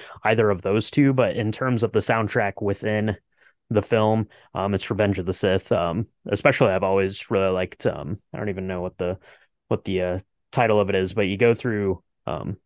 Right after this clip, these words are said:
you, kind of the end of it where you have, uh, Anakin's, Anakin's dark deeds, and then, um, you know, kind of the, kind of that whole, like, like, fall section, Battle of the Heroes, and then, um, kind of the, I don't know if it, I don't know if it's called, like, the,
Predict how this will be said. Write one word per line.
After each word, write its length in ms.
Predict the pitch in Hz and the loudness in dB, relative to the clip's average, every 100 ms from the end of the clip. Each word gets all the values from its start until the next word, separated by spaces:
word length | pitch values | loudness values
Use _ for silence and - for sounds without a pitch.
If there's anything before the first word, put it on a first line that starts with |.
| _ _ _ _ _ | _ _ _ _ _
you, 120 | 107 | -8
kind 200 | - 131 | -2 -2
of 60 | 113 | 0
the 120 | 101 | 0
end 140 | 95 | 0
of 80 | 98 | 0
it 160 | 98 87 | 0 0
where 160 | 92 | -2
you 80 | 95 | -2
have, 220 | 95 92 | -2 -2
uh, 160 | 95 92 | -2 0
Anakin's, 520 | 80 95 95 92 90 - - - - | -2 -2 -2 -4 -6 -10 -20 -8 -4
Anakin's 340 | 107 104 95 | -2 0 0
dark 260 | 98 101 - | 0 -2 -2
deeds, 520 | 107 95 95 90 - | -4 -2 -4 -6 -6
and 120 | 90 | -6
then, 300 | 85 85 87 - _ _ | -4 -6 -8 -12 _ _
um, 360 | - 80 60 90 - _ _ _ _ - | -6 -6 -6 -10 -14 _ _ _ _ -10
you 100 | 95 | -8
know, 60 | 87 | -6
kind 200 | - 101 | -4 -2
of 60 | |
the, 300 | 92 90 104 - - _ _ _ | 0 -2 -2 -6 -14 _ _ _
kind 140 | - 113 | -2 0
of 60 | |
that 220 | 98 90 | 2 0
whole, 220 | 87 101 92 | 2 2 2
like, 220 | 90 - - - - | -2 -8 -20 -10 -4
like, 160 | 90 | -4
fall 260 | - 110 98 | 0 2 2
section, 440 | - 92 - 98 | 2 0 0 0
Battle 240 | 95 98 95 | 2 2 2
of 40 | |
the 80 | 92 | 0
Heroes, 560 | 101 95 92 92 92 - | 0 -2 0 -2 -4 -4
and 160 | 90 | -4
then, 340 | 87 76 92 98 - | -4 -4 -6 -6 -6
um, 340 | 80 64 - - _ | -6 -6 -8 -12 _
kind 120 | - 101 | -6 -2
of 80 | |
the, 280 | 92 85 92 - _ - | 0 0 -2 -6 _ -6
I 40 | 110 | 0
don't 100 | 131 | 2
know 80 | |
if 100 | 104 | 2
it, 220 | - 92 - | -2 -4 -4
I 60 | 127 | -2
don't 100 | 147 | 0
know 80 | |
if 60 | 104 | -2
it's 100 | - | -4
called, 200 | - 95 | -4 -2
like, 140 | 95 - | -2 0
the, 200 | 92 | 0